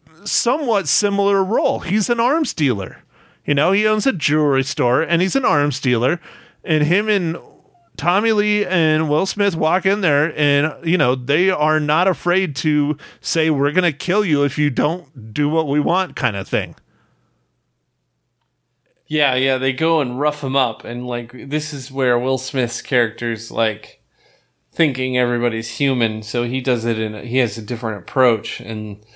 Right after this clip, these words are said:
Speaker 2: Tommy Lee Jones has his noisy cricket and blows the guy's head off,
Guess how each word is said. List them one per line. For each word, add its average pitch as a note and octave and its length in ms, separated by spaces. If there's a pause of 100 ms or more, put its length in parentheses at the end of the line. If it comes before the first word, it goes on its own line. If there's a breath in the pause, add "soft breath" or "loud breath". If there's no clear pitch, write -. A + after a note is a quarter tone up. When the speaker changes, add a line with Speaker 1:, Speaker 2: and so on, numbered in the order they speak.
(360 loud breath)
Speaker 2:
Tommy C#3 360
Lee B2+ 180
Jones A#2+ 440
has A#2 280
his G#2+ 300
noisy B2+ 440
cricket B2 560
and G#2 220 (760 soft breath)
blows C#3 300
the B2 60
guy's A#2 320
head C3+ 200
off, A2+ 420